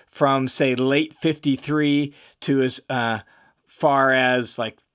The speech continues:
early fifty-seven. I mean, that's a pretty big date range. In other words, it's really hard to pin down the exact dates for this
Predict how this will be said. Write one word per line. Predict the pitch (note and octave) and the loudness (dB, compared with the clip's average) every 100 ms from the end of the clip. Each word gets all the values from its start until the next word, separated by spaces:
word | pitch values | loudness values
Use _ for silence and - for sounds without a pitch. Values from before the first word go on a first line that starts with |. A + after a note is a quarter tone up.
| _ - | _ -2
early | D3+ C#3+ C#3 | 2 2 0
fifty-seven. | - D3+ - A#2+ - C3 B2 F#2 F#2 | 0 -2 -4 -6 -2 -2 -2 -6 -12
I | B2+ | -8
mean, | B2+ | -6
that's | C3 - | -8 -8
a | |
pretty | - D#3+ | -4 -2
big | C3+ C3+ A2+ | 0 -2 -2
date | - A#2+ C3+ | -6 -4 -4
range. | A#2 G2 F#2 G#2+ | -6 -14 -12 -4
In | |
other | D#3 D#3 | 0 2
words, | B2+ B2 | 2 0
it's | A#2+ - | -4 -4
really | F3+ D3+ | -2 0
hard | D3+ C#3+ | 0 0
to | B2+ | -2
pin | - D3+ | -4 -4
down | C3+ C3 C3 | 0 0 0
the | B2 | -2
exact | A#2 A2 A#2 B2+ B2 A#2+ G#2+ | -4 -4 0 0 -2 -8 -2
dates | C3+ A#2+ G#2+ | 0 0 -4
for | - B2 | -8 -6
this | B2 B2 | -4 -6